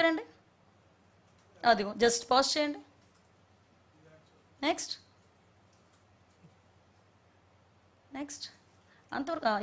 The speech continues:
ఎస్, ఎస్, ఎస్. మధ్య మధ్యలో చూసారా? అంటే ఒక యాభై సెకండ్ల వీడియోలోనే మధ్య మధ్యలోని పాతవి టూర్లు కూడా యాడ్ చేసేసి, దాన్ని మిక్సప్ చేసేసి, జనాలకి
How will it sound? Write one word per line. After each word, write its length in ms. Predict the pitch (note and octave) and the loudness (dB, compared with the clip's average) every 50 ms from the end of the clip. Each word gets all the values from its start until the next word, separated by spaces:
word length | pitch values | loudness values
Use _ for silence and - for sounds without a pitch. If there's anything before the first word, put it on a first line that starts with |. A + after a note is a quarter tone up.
| A3+ G#3 | 0 0
ఎస్, 160 | G3+ - - - F#3+ | 0 -2 -4 -4 -6
ఎస్, 140 | F3+ - - - | -6 -6 -8 -10
ఎస్. 140 | - G3+ - - - - - - - - - - - _ | -10 -10 -10 -10 -12 -14 -20 -20 -20 -20 -20 -20 -6 _
మధ్య 240 | A#3+ C4 C#4+ B3 D#4 F4+ | 8 8 8 10 10 10
మధ్యలో 220 | F#4+ D4+ F#4 F4 F4 C4+ D#4+ | 12 12 12 10 10 8 8
చూసారా? 340 | D#4 - D#4 C#4+ C#4 E4 F4+ - - - - - - - - - | 8 12 12 12 10 10 4 0 -10 -20 -20 -20 -20 -8 2 4
అంటే 180 | B3+ C#4+ G4+ | 6 8 10
ఒక 200 | F#4+ F4 F4 E4+ E4 D#4 - A3+ A3+ A3+ A3 | 10 10 10 10 8 8 8 6 6 8 10
యాభై 320 | A#3 C#4+ F4 D#4+ G4 G4 F#4 - D#4+ | 10 10 10 10 8 6 6 6 4
సెకండ్ల 320 | D#4+ - G4 G4+ G#4 G4+ F#4+ D#4 E4 | 4 4 4 4 6 6 6 6 6
వీడియోలోనే 680 | E4 F4 E4 E4+ F4 E4+ E4+ D#4+ D#4+ D#4+ D4+ D4 B3+ A#3 C4+ | 6 6 6 10 12 12 12 12 12 10 10 10 6 6 6
మధ్య 360 | D4+ C4+ B3 A#3+ A#3+ G3+ C#4 F#4 F#4+ | 6 8 8 8 8 6 6 10 10
మధ్యలోని 640 | F#4 D#4 B3 D#4 F4 E4 E4 E4 D#4+ D4+ D#4 E4+ F4+ E4+ - - - - - - - - | 10 10 8 4 4 6 8 8 8 6 6 4 2 2 0 -6 -14 -20 -20 -20 0 4
పాతవి 500 | B3 A#3 C4 D4+ F4+ F4+ - F#4+ F4+ F#4 | 6 8 10 10 8 8 6 4 4 4
టూర్లు 420 | C4 - E4 E4+ E4+ D4+ D#4+ E4 | 2 4 4 4 4 4 4 4
కూడా 320 | E4 D#4+ - D#4 D#4 D#4+ E4 D#4 C#4 C4 | 4 4 6 6 10 10 12 12 12 12
యాడ్ 180 | C#4+ C#4+ - - - | 10 8 6 4 6
చేసేసి, 560 | C#4+ B3 A#3+ - A3+ G3+ F3+ - G#3+ G#3+ A#3+ | 6 6 6 4 2 2 0 0 0 0 2
దాన్ని 260 | B3 A#3 A#3+ A3+ A3 A3 A#3 | 8 8 8 8 8 4 2
మిక్సప్ 460 | B3+ B3+ - - F#4 F4+ F4+ - - | 2 4 8 10 10 10 10 6 4
చేసేసి, 500 | B3 A3 - - G3+ F#3 F3 - A3 A3+ - - - - - - - - | 4 4 4 0 0 -2 -2 -2 -2 -2 -4 -4 -8 -16 -20 -20 -16 2
జనాలకి 680 | F#3 - B3 C4 C#4 D#4+ F4+ G4 G4 G#4 G4+ G4+ - F#4 | 6 10 10 12 12 12 12 12 12 12 8 6 6 4